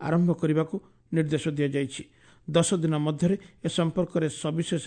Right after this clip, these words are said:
ରିପୋର୍ଟ ପ୍ରଦାନ କରିବାକୁ ଏୟାର ଇଣ୍ଡିଆକୁ କୁହାଯାଇଛି। ସୂଚନାଯୋଗ୍ୟ, ଏ ଅଧିକାରୀମାନେ ବିମାନ ଚଳାଚଳ ମାର୍ଗ ପ୍ରଣାଳୀରେ ସଠିକତା ଅବଲମ୍ବନ ନ କରିଥିବାରୁ ସେମାନଙ୍କ ଉପରେ ଏହି କାର୍ଯ୍ୟାନୁଷ୍ଠାନ ଗ୍ରହଣ କରିବା ପାଇଁ ନିଷ୍ପତ୍ତି ହୋଇଛି।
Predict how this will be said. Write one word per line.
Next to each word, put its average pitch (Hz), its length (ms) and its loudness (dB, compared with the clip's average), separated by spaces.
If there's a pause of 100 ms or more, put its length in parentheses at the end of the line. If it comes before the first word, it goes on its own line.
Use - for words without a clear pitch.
ରିପୋର୍ଟ 151 320 -6
ପ୍ରଦାନ 147 320 -2
କରିବାକୁ 165 440 -2 (360)
ଏୟାର 160 220 2 (160)
ଇଣ୍ଡିଆକୁ 160 420 0
କୁହାଯାଇଛି। 143 480 -4 (320)
ସୂଚନାଯୋଗ୍ୟ, 165 640 0 (320)
ଏ 160 60 4
ଅଧିକାରୀମାନେ 156 600 2 (280)
ବିମାନ 165 340 2 (140)
ଚଳାଚଳ 156 380 0 (160)
ମାର୍ଗ 147 240 -2 (160)
ପ୍ରଣାଳୀରେ 160 460 0 (260)
ସଠିକତା 175 640 -4 (100)
ଅବଲମ୍ବନ 160 540 2 (180)
ନ 147 40 -2 (100)
କରିଥିବାରୁ 180 520 0 (380)
ସେମାନଙ୍କ 165 380 2 (100)
ଉପରେ 156 200 0
ଏହି 151 120 2
କାର୍ଯ୍ୟାନୁଷ୍ଠାନ 151 680 -2 (460)
ଗ୍ରହଣ 151 320 0
କରିବା 156 320 0
ପାଇଁ 160 220 -6 (420)
ନିଷ୍ପତ୍ତି 160 460 -4
ହୋଇଛି। 131 360 -8